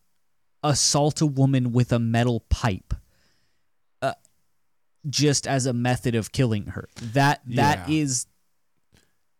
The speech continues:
Speaker 1: that is an image of a process killer.
Speaker 2: Yeah. Because if it was, oh my God, I hate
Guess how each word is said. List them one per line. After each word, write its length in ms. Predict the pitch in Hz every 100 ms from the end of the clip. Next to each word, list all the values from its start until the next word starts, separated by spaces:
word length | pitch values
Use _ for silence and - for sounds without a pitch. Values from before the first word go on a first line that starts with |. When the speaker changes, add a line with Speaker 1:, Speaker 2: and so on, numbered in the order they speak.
| 143
Speaker 1:
that 260 | 131 143
is 140 | 147 147
an 80 | 143
image 500 | 143 139 127 120 -
of 260 | 127 120 110
a 180 | 123 113
process 840 | - - 123 120 - 127 117 -
killer. 500 | - 120 101 - - _ _
Speaker 2:
Yeah. 260 | 87 95 80 - _ _ _ -
Because 380 | 143 151 147 143
if 180 | 156
it 140 | 156 156
was, 420 | 135 151 151 131 -
oh 160 | 113 104
my 100 | 95
God, 220 | 101 98
I 60 | 90
hate 440 | 69 82 98